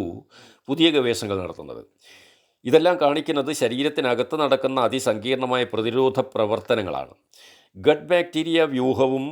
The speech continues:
രോഗാണു സംഹാര ശേഷിയുള്ള ബാക്ടീരിയോഫേജസും ചേർന്ന് നമ്മുടെ ശരീരത്തെ സുരക്ഷിതവും സുദൃഢവും ആക്കി സൂക്ഷിക്കുന്നതിനുള്ള ഗ-, വളരെ ഗാഠമായ ശ്രമങ്ങളാണ് ശരീരത്തിനകത്ത്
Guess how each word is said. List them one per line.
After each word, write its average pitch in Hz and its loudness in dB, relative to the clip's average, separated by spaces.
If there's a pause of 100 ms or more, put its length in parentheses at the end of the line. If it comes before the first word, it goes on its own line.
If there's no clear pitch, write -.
(220)
രോഗാണു 123 2
സംഹാര 120 -2
ശേഷിയുള്ള 113 -2
ബാക്ടീരിയോഫേജസും 104 -2
ചേർന്ന് 101 0 (680)
നമ്മുടെ 151 4
ശരീരത്തെ 156 0
സുരക്ഷിതവും 143 0
സുദൃഢവും 123 0 (320)
ആക്കി 113 0 (240)
സൂക്ഷിക്കുന്നതിനുള്ള 123 -2
ഗ-, 101 0 (400)
വളരെ 127 4
ഗാഠമായ 120 2 (520)
ശ്രമങ്ങളാണ് 127 0 (1300)
ശരീരത്തിനകത്ത് 113 0